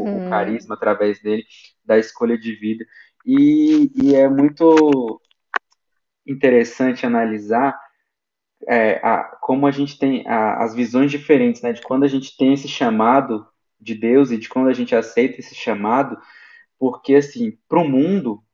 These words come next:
Speaker 1: pra quem não entende o chamado, pra quem não entende quem é o Senhor da nossa vida, né, é... você deixou muita coisa pra trás. Ah, você deixou um emprego, você deixou instabilidade,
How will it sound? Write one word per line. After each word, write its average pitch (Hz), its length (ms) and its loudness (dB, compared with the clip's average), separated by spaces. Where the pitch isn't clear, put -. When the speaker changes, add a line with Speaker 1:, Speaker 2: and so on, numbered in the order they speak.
Speaker 1:
pra 120 180 -2
quem 139 200 -2
não 151 120 -2
entende 135 440 -4
o 127 40 -6
chamado, 120 440 -2
pra 117 140 0
quem 131 180 -6
não 139 160 -2
entende - 480 -4
quem 117 240 -6
é 113 60 0
o 117 60 -4
Senhor 110 440 -6
da 107 160 -4
nossa 107 340 -4
vida, 123 340 -2
né, 113 240 -6
é... 110 880 0
você - 160 -6
deixou 196 280 4
muita 262 240 4
coisa 208 280 6
pra 127 160 4
trás. 104 440 -2
Ah, 175 180 4
você 151 100 0
deixou 143 300 4
um - 60 4
emprego, 156 440 4
você - 100 -16
deixou 131 260 0
instabilidade, 120 960 2